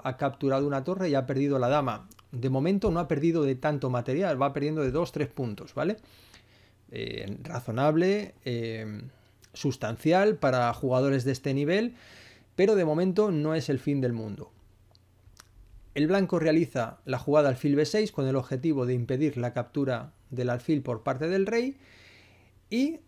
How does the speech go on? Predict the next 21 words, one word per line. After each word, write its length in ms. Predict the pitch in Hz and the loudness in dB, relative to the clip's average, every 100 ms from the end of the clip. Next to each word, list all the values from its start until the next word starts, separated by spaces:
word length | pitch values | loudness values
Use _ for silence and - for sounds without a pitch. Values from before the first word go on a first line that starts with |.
| - | -6
de 160 | 139 147 | 0 2
nuevo, 380 | 165 185 170 135 | 4 2 2 2
Tal, 340 | 170 208 240 - _ - _ _ - _ _ _ _ | 2 2 -4 -14 _ -20 _ _ -20 _ _ _ _
eh, 720 | 143 143 139 139 135 127 127 - _ - | -2 2 2 0 -4 -6 -8 -12 _ -6
realiza 520 | 135 160 180 220 208 | 2 6 6 4 2
otra 160 | 202 | 2
jugada 420 | 196 175 185 202 208 | 0 2 2 0 -2
que 220 | - 147 | -2 0
tampoco 560 | 151 135 127 220 180 | 0 0 0 0 2
es 320 | 185 220 - - _ | 0 -2 -6 -20 _
la 200 | 139 135 | -2 0
mejor 360 | 135 127 180 180 | 0 0 0 0
en 100 | 147 | -2
esta 300 | 151 - 127 | -4 -4 -6
posición. 500 | 143 - - 180 127 | -6 -8 -4 -4 -4
En 120 | 135 | -2
esta 240 | 208 - 202 | -2 0 -4
posición 480 | 190 175 139 185 196 | -2 -4 -2 -2 -2
tenía 240 | 147 165 | -2 0
una 160 | 170 156 | 0 -2
opción 480 | 127 - 170 190 | -4 -4 -2 -2